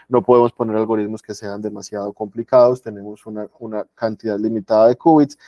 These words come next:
pero lo que sí podemos hacer es investigar en técnicas que vayan a funcionar de manera sistemática para el futuro, ¿cierto? Entonces, si tenemos un clasificador, eh, variacional,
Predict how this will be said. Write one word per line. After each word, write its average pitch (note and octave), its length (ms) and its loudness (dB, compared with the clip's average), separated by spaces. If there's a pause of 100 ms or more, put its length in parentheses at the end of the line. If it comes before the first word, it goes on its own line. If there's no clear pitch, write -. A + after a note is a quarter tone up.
(260)
pero D3 200 6
lo C#3+ 120 6
que C#3 120 -2
sí C3+ 260 -4
podemos B2+ 400 -4
hacer B2+ 300 -6
es A#2 160 -8
investigar A2 640 -8 (320)
en B2 160 -6
técnicas C#3 520 0
que - 120 -12
vayan A2+ 320 -4
a A#2 60 -10
funcionar A2 540 -8
de G2+ 120 -10
manera G2+ 280 -6
sistemática A#2 880 -8 (320)
para G#2+ 200 -2
el G2 100 -8
futuro, C3+ 400 0 (720)
¿cierto? D#3 380 0 (420)
Entonces, A#2 500 -2
si C#3 220 0
tenemos C#3 580 2 (840)
un C3+ 120 -2
clasificador, G#2+ 880 -2 (380)
eh, B2 280 4
variacional, B2 720 0